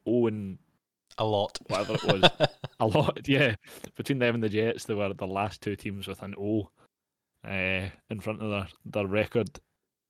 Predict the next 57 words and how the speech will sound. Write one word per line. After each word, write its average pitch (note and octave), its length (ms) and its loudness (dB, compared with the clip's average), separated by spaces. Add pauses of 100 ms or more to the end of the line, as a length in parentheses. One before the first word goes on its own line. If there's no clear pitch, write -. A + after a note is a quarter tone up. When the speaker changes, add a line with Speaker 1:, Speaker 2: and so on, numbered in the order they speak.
(480)
Speaker 1:
If - 140 -2
they C#3+ 220 6
somehow A#2+ 400 2
manage G2+ 320 -2
to - 100 0
win F#2+ 220 -2
that F#2+ 160 -6
division F#2+ 280 -8
and F#2 120 -8
make F#2 140 -8
the - 60 -20
playoffs, F#2 440 -6 (120)
I, G2+ 340 -4 (760)
aye, F#2 240 -8 (180)
I G2 60 -10
think G#2 140 -4
we've G2 120 -8
seen F#2+ 140 -8
it F2+ 100 -10
all. F2 180 -8 (440)
Speaker 2:
Can C#3+ 100 0
we E3+ 100 -2
go G3 140 6
back D3+ 280 4
Speaker 1:
Uh, - 160 -8
Speaker 2:
to C#3 300 2
one B2 160 0
of A#2+ 80 0
our A2 120 4
earlier A#2+ 240 4
podcasts B2 560 0
when A2+ 80 0
we A2 60 2
were A2 60 2
discussing A2 540 -2
when A2 160 0
we A2+ 100 -2
thought G#2+ 360 0
the G2+ 80 -4
Giants G2+ 500 -2
would G#2 120 -6
get G2+ 180 -2
their G2 100 0
first - 360 -2
win, G#2+ 380 0
and G#2 120 -2
I G2+ 40 0
think G#2+ 200 -6
we G#2+ 120 -4
said G#2+ 220 0
something G#2+ 260 -4
like G#2 280 -4
they G2+ 100 -4
might G2+ 380 -4
get A2 260 -2
a A2+ 180 0
win C#3 300 0